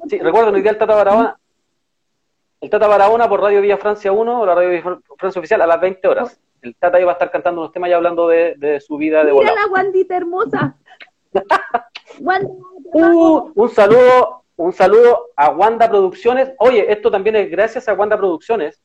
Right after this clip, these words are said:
Speaker 1: El Tata Barahona va a estar gracias a Wanda Producciones en, hoy de la tarde. Así que eso. Y oye, fue así. Oye, quiero tener, eh, al Tata Barahona. Ya,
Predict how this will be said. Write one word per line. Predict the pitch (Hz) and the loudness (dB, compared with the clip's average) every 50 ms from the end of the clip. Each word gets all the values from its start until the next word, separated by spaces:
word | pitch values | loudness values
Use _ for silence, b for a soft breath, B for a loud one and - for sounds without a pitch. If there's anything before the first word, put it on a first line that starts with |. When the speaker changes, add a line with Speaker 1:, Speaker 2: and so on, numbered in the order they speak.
| _ - | _ -10
Speaker 1:
El | 156 156 151 143 143 | -6 -6 -6 -4 -4
Tata | - 180 175 | -4 -2 0
Barahona | 175 170 170 170 175 180 175 | 2 2 2 2 2 2 2
va | 165 | 0
a | 160 | 0
estar | - - 175 165 139 | 0 -2 -4 -4 -4
gracias | 165 185 214 214 247 226 - | -2 -4 -2 -2 -6 -8 -6
a | 196 | -4
Wanda | 180 185 190 185 180 | -2 -2 -2 -2 -4
Producciones | 175 175 156 - - - 196 202 202 202 - 165 | -6 -6 -8 -8 -10 -10 -10 -8 -10 -10 -12 -16
en, | 175 175 170 170 170 165 160 160 160 156 _ _ _ _ _ _ _ _ - | -18 -18 -18 -18 -20 -20 _ _ _ _ _ _ _ _ _ _ _ _ -8
hoy | 147 | -4
de | 147 170 | -2 0
la | 170 170 160 | 0 2 2
tarde. | 127 113 113 117 | 0 -2 -2 -4
Así | - - 123 | -8 -10 -10
que | 131 127 123 - _ _ | -10 -8 -10 -10 _ _
eso. | 196 202 202 - - _ - | -4 -2 -2 -4 -10 _ -2
Y | 151 202 | 0 2
oye, | 247 254 214 - | 2 4 2 2
fue | - 214 | 2 0
así. | 208 220 269 262 247 - b b b b | 0 0 -2 -6 -6 -8 b b b b
Oye, | - 220 214 196 - - - _ _ _ _ _ _ _ _ _ | 0 2 2 2 0 -4 -10 _ _ _ _ _ _ _ _ _
quiero | _ 196 202 202 | _ 0 0 0
tener, | 185 190 196 214 220 226 220 - | 0 0 0 0 0 0 0 -2
eh, | - 165 160 160 160 165 | -2 -2 -2 0 0 0
al | 160 147 - | 0 -2 -2
Tata | 175 170 175 175 | -2 0 2 2
Barahona. | 175 170 170 170 170 180 190 202 208 214 214 214 214 214 214 214 208 196 196 196 - _ | 2 4 2 2 0 0 -2 -4 -6 -6 -4 -4 -2 -2 -2 -2 -4 -6 -6 -10 -6 _
Ya, | - 269 262 254 254 | 0 2 2 0 -2